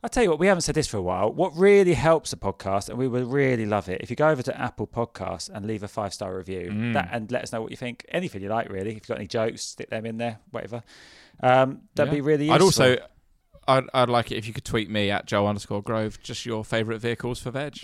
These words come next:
Speaker 1: Vehicles for veg. And then next week, we will report back on other vehicles for veg. That,
Speaker 2: I'm
Speaker 1: that
Speaker 2: al-,
Speaker 1: is
Speaker 2: I'm
Speaker 1: now.
Speaker 2: alwa-, I'm always looking for new ways to get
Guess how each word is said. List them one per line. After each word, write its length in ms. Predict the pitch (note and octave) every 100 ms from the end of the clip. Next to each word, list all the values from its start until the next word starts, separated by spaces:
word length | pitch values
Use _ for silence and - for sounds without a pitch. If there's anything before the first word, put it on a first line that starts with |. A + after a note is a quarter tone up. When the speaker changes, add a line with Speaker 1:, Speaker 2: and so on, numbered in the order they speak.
| -
Speaker 1:
Vehicles 460 | A2 G#2+ D3+ E3+
for 120 | A3+
veg. 540 | A3 F3 E3 E3 C#3 F#2 - - A#2+ -
And 160 | A#2+ A#2+
then 260 | A#2+ A#2 - -
next 300 | G2+ - -
week, 220 | G2+ -
we 140 | A#2
will 180 | A2 A2
report 400 | G#2+ - B2+ A#2+
back 420 | B2+ G#2 - - -
on 240 | F#2+ G2
other 280 | A#2+ G#2 G2+
vehicles 520 | F#2 G2 F2 G2+ G2
for 100 | -
veg. 300 | F#2+ F#2 E2+
That, 240 | - E3 D#3+
Speaker 2:
I'm 140 | D3
Speaker 1:
that 100 | F3
Speaker 2:
al-, 60 | F#3+
Speaker 1:
is 80 | D3+
Speaker 2:
I'm 100 | F3
Speaker 1:
now. 160 | C#3 G#2+
Speaker 2:
alwa-, 120 | F#2 C#3+
I'm 220 | F3+ F#3
always 680 | F3 F3+ C3 G#2 G2 -
looking 300 | - B2+ A#2
for 80 | G#2
new 180 | G#2+ G#2+
ways 260 | G#2 G2 F#2
to 100 | G2
get 180 | G2+